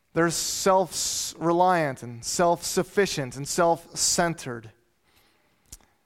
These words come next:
But this comes with consequences. They are not upright. The one who is puffed up is blinded to his true state. He's never at rest,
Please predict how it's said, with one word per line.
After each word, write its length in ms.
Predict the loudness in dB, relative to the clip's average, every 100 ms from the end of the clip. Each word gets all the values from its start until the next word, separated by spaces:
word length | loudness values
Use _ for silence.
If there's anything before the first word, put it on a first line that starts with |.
| _ _ _ -14
But 120 | -4
this 160 | -4 2
comes 240 | 2 2
with 100 | -2
consequences. 1040 | 0 0 -2 -8 -12 -10 -10 -10 -10 -12 _ _ _ _ _ _ -4
They 140 | 2
are 100 | 2
not 400 | 4 4 4 0 -4 -2
upright. 720 | -2 -2 -6 -6 -10 -16 -18 _ _ _ _ _ _ _ _ _ _ -8
The 80 | -2
one 120 | 2
who 120 | 2
is 160 | 2 -2
puffed 420 | -2 0 0 0
up 240 | 0 0 -4
is 240 | -6 -6
blinded 960 | -12 -12 -2 0 2 2 0 -4 -6 -10 _ _
to 100 | -6
his 240 | -4 -6 -8
true 280 | -6 -6
state. 680 | -4 -6 -4 -4 -6 -12 -18 _ _ _ _ _ -8
He's 180 | -2
never 220 | 2 4 2
at 60 |
rest, 640 | 4 4 2 -2 -10 -14